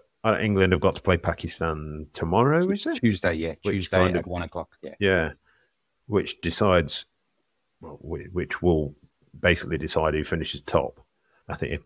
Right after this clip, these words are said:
Speaker 1: if Pakistan beat England, then India are more than likely gonna finish top, and it then brings also qualification in to peril a little bit for England.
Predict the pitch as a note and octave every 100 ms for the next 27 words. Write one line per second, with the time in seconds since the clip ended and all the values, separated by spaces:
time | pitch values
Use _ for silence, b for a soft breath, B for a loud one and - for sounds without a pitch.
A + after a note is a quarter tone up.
0 | - D#2+ - - E2 - E2 D#2+ D2+ D#2+
1 | C#2+ _ _ _ - D#2+ D#2 D2 D2 D#2
2 | D#2 D2+ D2+ D2 C#2+ D#2 D2 D2 D2 C#2+
3 | D2 D#2 C#2+ D#2 D2 - E2 - _ _
4 | D#2+ D2 - D#2+ D2 D#2+ C#2+ F#2+ D2+ D#2
5 | B1 E2+ D#2 D2+ - D#2 - D2 D2 C#2+
6 | _ _ _ _ _ _ _ _ _ _
7 | - C#2 - E2+ D2+ D2 D#2 C2 D2+ -
8 | D#2+ D2+ C#2 C2+